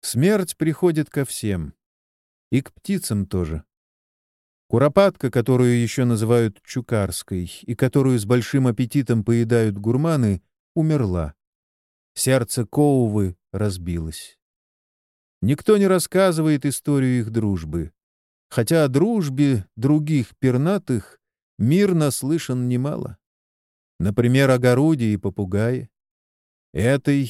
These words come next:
истории сотни лет, и, конечно, ее знает любой образованный человек, знакомый с наследием древних цивилизаций. А кто не знает, где бы он ни был, ясное дело, полный невежа.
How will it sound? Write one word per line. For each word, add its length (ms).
истории 640
сотни 500
лет, 400
и, 60
конечно, 640
ее 360
знает 500
любой 640
образованный 880
человек, 640
знакомый 480
с 80
наследием 560
древних 440
цивилизаций. 920
А 80
кто 200
не 140
знает, 840
где 300
бы 120
он 160
ни 120
был, 300
ясное 680
дело, 360
полный 460
невежа. 580